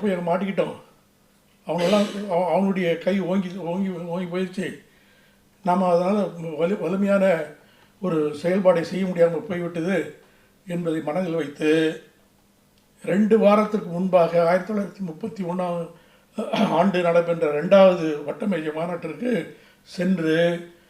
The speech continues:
அங்கே டாக்டர் அம்பேத்கர் எங்கே தங்கியிருக்கிறார் என்பதை போய் பார்த்திருக்கிறார்.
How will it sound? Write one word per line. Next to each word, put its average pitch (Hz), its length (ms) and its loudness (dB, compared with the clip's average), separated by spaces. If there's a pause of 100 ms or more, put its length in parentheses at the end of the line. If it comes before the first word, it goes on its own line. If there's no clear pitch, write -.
(240)
அங்கே 170 160 -6
டாக்டர் 160 340 0
அம்பேத்கர் 196 500 0
எங்கே 165 180 -2
தங்கியிருக்கிறார் 160 680 0 (380)
என்பதை 170 220 -2
போய் 180 180 -4
பார்த்திருக்கிறார். 165 520 -2